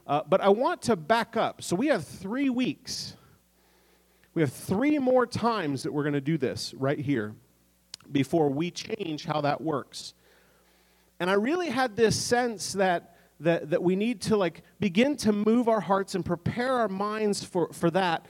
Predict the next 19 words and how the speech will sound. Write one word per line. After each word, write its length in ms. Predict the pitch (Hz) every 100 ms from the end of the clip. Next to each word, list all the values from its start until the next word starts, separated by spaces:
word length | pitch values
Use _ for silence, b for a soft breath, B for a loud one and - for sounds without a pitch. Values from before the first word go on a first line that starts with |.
| B
And 140 | 165 220
I 120 | 330
don't 140 | 370
know 120 | 302
about 260 | 233 208 185
you, 160 | 190 190
but 120 | 185
have 160 | 180 208
you 100 | 262
noticed 440 | 254 285 349 -
there's 200 | 262 233
sort 160 | - 226
of 80 | 190
this 160 | 185
sense 640 | - - - 226 233 233 -
of, 160 | 202
like, 300 | 175 165 147 - b b b b -
there's, 140 | 190 196
like, 180 | 196